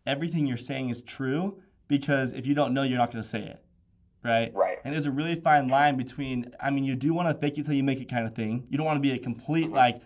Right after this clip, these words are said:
Speaker 1: "Oh, I have no idea, I don't know," everything they
Speaker 2: Right.
Speaker 1: say. But also, it's okay to have a couple pullbacks where you're like, "Hey, look, I actually don't know that one. Everything else I've told you, I know a hundred percent,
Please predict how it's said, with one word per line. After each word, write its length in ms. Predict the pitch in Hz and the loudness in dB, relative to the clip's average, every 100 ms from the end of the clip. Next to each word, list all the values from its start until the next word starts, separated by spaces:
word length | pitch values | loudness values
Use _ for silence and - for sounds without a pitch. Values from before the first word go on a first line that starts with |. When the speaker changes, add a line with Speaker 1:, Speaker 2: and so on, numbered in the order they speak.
| _ | _
Speaker 1:
"Oh, 160 | - 190 | 0 6
I 160 | 165 175 | 8 6
have 140 | 143 | 4
no 140 | 151 | 0
idea, 460 | 160 151 147 180 139 | 2 2 -2 0 6
I 160 | 135 165 | 6 6
don't 140 | 156 | 4
know," 160 | 175 147 | 2 2
everything 360 | 131 135 139 | 2 0 2
they 80 | 123 | 8
Speaker 2:
Right. 140 | 107 | 8
Speaker 1:
say. 400 | - 143 120 110 - _ _ _ | 8 4 2 -2 -8 _ _ _
But 100 | - 139 | 2 2
also, 560 | 139 180 202 - 151 139 | 6 6 4 0 0 0
it's 260 | 139 139 | -2 -2
okay 360 | 127 120 160 170 | -6 -4 -6 0
to 60 | |
have 80 | 147 | 0
a 60 | 117 | -2
couple 260 | 135 120 | -8 -10
pullbacks 640 | 101 143 147 123 113 110 - | -4 -2 0 2 0 -4 -8
where 140 | 120 | -6
you're 120 | 117 | -2
like, 260 | 110 110 107 | 0 -2 -2
"Hey, 360 | 143 131 107 - - | -4 -2 -4 -10 -6
look, 280 | 131 120 - _ _ _ _ | -4 -4 -10 _ _ _ _
I 140 | 139 190 | 2 2
actually 200 | 190 151 | 0 -2
don't 180 | 147 | 0
know 120 | 131 139 | 2 2
that 160 | 117 | 0
one. 180 | 104 101 - _ | -2 -8 -14 _
Everything 260 | 127 165 196 | -2 0 0
else 100 | 175 | -2
I've 100 | 147 | -4
told 260 | - 139 143 | -2 -4 -2
you, 180 | 170 | -4
I 160 | 131 139 | 0 0
know 220 | 135 135 117 | 2 0 0
a 60 | |
hundred 360 | 113 135 139 135 | 0 -2 -2 -4
percent, 440 | 127 117 131 156 | -6 -2 -2 -2